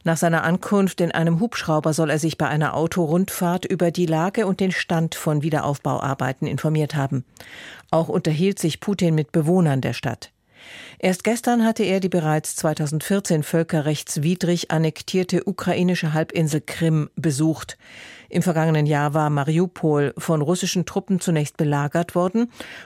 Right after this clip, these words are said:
und im Mai schließlich unter vollständige Kontrolle gebracht worden. Die Stadt wurde während der Kämpfe weitgehend zerstört. In Montenegro hat die Präsidentschaftswahl begonnen.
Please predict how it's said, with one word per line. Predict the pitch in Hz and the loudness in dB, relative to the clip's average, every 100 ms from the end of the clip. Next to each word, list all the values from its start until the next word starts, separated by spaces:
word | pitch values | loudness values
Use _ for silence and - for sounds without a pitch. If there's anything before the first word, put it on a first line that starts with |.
| - | -2
und | 196 | 0
im | 196 180 | 2 2
Mai | 170 190 | 4 2
schließlich | 214 208 196 196 180 - | 0 0 0 0 -2 0
unter | 180 180 165 | -2 0 -2
vollständige | - 190 196 - 180 175 170 | 0 -2 0 0 0 0 -4
Kontrolle | - 160 - - 185 175 | -2 -2 -2 -2 0 0
gebracht | 139 139 135 - | -2 -2 -4 -2
worden. | 147 131 127 - - - - - - | -4 -2 -6 -8 -16 -20 -20 -20 -6
Die | 156 | -4
Stadt | - 160 - | 0 -2 -2
wurde | 160 151 151 | -2 0 0
während | 151 156 147 | 0 0 -2
der | 147 | -4
Kämpfe | - 160 147 160 147 _ | -2 -2 0 -2 -2 _
weitgehend | - 160 175 - - 151 147 143 - | -4 0 -2 -4 -4 -2 0 -4 -8
zerstört. | - 147 - - 151 120 - _ _ _ _ _ _ _ _ _ _ _ _ _ _ _ - _ _ _ - - - - - - - - - - | -4 -4 -4 -2 -2 -4 -12 _ _ _ _ _ _ _ _ _ _ _ _ _ _ _ -20 _ _ _ -20 -20 -20 -20 -20 -20 -18 -18 -16 0
In | 196 | 4
Montenegro | 196 202 208 196 220 214 196 | 4 4 4 2 2 2 2
hat | 190 185 | 2 0
die | |
Präsidentschaftswahl | 175 175 160 156 170 - 147 - - 147 143 | -2 0 0 2 0 0 -2 -4 -2 0 0
begonnen. | 151 170 156 135 | 0 0 0 0